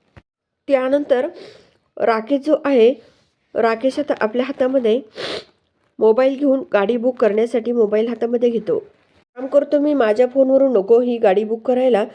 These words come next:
शलाखाच्याच फोनवरून मी ही गाडी बुक करतो,"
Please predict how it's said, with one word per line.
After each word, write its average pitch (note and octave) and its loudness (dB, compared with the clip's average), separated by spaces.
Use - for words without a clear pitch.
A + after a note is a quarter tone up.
शलाखाच्याच C4 0
फोनवरून C4 4
मी C4 -2
ही C4+ -4
गाडी A3 2
बुक G#3 -6
करतो," F#3+ 0